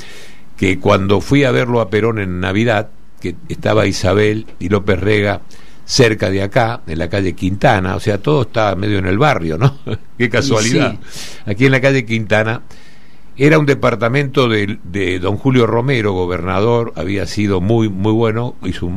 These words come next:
Speaker 1: mujer, eh, mamá, eh, su mujer, sí, Tacta Romero, que todavía vive, tiene bastante edad, pero vive. Este, y don Julio Romero tenía aquí un departamento que usaron sus hijos, Humberto, Telo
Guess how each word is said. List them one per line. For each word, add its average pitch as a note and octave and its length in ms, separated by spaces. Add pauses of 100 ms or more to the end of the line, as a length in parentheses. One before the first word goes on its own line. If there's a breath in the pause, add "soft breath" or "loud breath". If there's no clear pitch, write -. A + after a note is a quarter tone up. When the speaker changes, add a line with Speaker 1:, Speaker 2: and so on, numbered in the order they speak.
(140)
Speaker 1:
mujer, F2+ 440
eh, F2 100
mamá, F#2 480
eh, E2+ 340
su - 160
mujer, E2+ 640
sí, E2+ 220 (480 loud breath)
Tacta F#2 300
Romero, F#2+ 520 (160)
que D#2+ 120
todavía F2+ 360
vive, F2+ 380 (140)
tiene E2 280 (120)
bastante F#2 420
edad, F#2+ 240
pero F2 180
vive. F#2 360 (600 loud breath)
Este, F#2+ 720
y G#2 140
don A#2 180
Julio D3+ 340
Romero C#3+ 640
tenía A#2+ 380
aquí B2 240
un A#2+ 80
departamento A#2 760
que G2 60
usaron G2 300
sus E2+ 260
hijos, - 420 (180)
Humberto, B2 800 (640 loud breath)
Telo B2+ 500